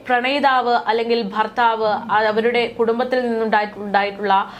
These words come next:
വലിയ, ആ, ദുരനുഭവങ്ങൾ പങ്കുവച്ച്, ആ, രംഗത്തേക്ക് വരുമ്പോൾ കേരളത്തിലെ മലയാളികൾക്കിടയിൽ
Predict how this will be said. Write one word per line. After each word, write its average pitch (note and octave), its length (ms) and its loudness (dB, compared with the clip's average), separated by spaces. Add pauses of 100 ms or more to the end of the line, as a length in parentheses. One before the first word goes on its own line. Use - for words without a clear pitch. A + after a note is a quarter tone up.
(300)
വലിയ, C4 400 2
ആ, G3+ 560 2
ദുരനുഭവങ്ങൾ B3 840 0
പങ്കുവച്ച്, G#3+ 540 -2
ആ, F#3 280 2
രംഗത്തേക്ക് G#3+ 540 0
വരുമ്പോൾ F3+ 400 0 (140)
കേരളത്തിലെ A3+ 500 2
മലയാളികൾക്കിടയിൽ A#3+ 1120 0